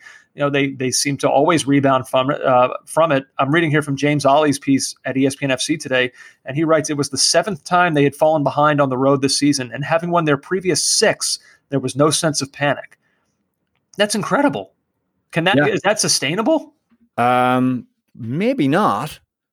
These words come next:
Speaker 2: But I don't think any, I don't think there will be long sustainable runs this season, although they're on one. Wait, wait, and you hear this. So, um, Steve Bartram, who works, uh, for Manchester United, um, Andy Minton retweeted this.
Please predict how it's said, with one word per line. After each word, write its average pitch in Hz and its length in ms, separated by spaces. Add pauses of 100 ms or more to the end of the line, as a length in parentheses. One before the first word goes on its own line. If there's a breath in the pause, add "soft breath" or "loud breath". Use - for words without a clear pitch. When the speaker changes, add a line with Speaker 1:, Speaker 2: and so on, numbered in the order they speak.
(200)
Speaker 2:
But 143 240
I 147 120
don't 151 160
think 143 160
any, 175 240 (100)
I 143 220
don't 180 160
think 180 140
there 156 100
will 151 240
be 139 320
long 139 440
sustainable 127 560
runs 127 360
this 113 200
season, 110 440
although 135 360
they're 165 280
on 214 240
one. 123 260
Wait, 208 180
wait, 180 140
and 202 80
you 175 80
hear 165 140
this. 208 320 (400 soft breath)
So, 147 320
um, 143 260
Steve 196 460
Bartram, 151 580
who 120 80
works, 131 320
uh, 120 240
for 107 360 (140)
Manchester 117 400
United, 101 380 (480)
um, 98 220
Andy 127 160
Minton 127 240
retweeted 101 420
this. 90 220